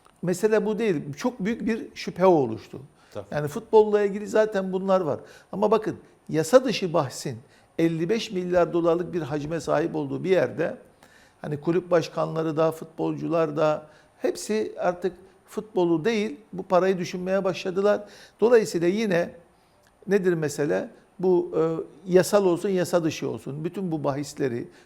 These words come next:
Speaker 1: kumarları, bu sistemleri kaldırmak lazım. Hani bir yazarın bir ifadesi var. Diyor ki bu uygulamayı buraya indirdiğiniz zaman bu koca bir kumarhaneye dönüşüyor.
Speaker 2: Evet.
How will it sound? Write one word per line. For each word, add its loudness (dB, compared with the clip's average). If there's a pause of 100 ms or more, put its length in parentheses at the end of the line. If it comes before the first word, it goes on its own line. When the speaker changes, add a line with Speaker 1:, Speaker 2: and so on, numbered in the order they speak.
(120)
Speaker 1:
kumarları, 2 (420)
bu -4
sistemleri -4
kaldırmak -4
lazım. 0 (420)
Hani -4
bir 2
yazarın 6
bir 0
ifadesi 2
var. 4
Diyor -6
ki -8
bu -6
uygulamayı 0
buraya 4
indirdiğiniz -2
zaman -4 (360)
bu -10
koca 2
bir -2
kumarhaneye 2
dönüşüyor. -6
Speaker 2:
Evet. -2